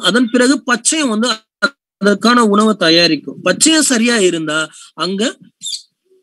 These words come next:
பாலினேஷன், மகரந்த சேர்க்கை சரிவர நடைபெறும். மகரந்த சேர்க்கை நடைபெற்றதா அங்க அரும்புகளும் மொட்டு பூவை வந்து பூக்கும். So, அப்போ you,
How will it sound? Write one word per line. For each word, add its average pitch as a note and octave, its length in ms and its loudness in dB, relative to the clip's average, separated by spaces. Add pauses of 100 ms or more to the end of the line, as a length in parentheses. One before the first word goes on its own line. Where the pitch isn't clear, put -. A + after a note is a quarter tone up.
(160)
பாலினேஷன், A3 800 -2
மகரந்த A3+ 340 -4
சேர்க்கை G3+ 340 -4
சரிவர D#3 420 0
நடைபெறும். C3+ 520 -2 (300)
மகரந்த G#3+ 380 0
சேர்க்கை G3 280 -2
நடைபெற்றதா F3 560 -2 (160)
அங்க D#3 220 -2 (240)
அரும்புகளும் E3 600 0
மொட்டு D3+ 340 -2 (140)
பூவை D#3 320 -2
வந்து D3+ 280 -2
பூக்கும். C3 380 -2 (260)
So, - 120 -2 (140)
அப்போ D#3+ 260 -6 (140)
you, D#3 220 -4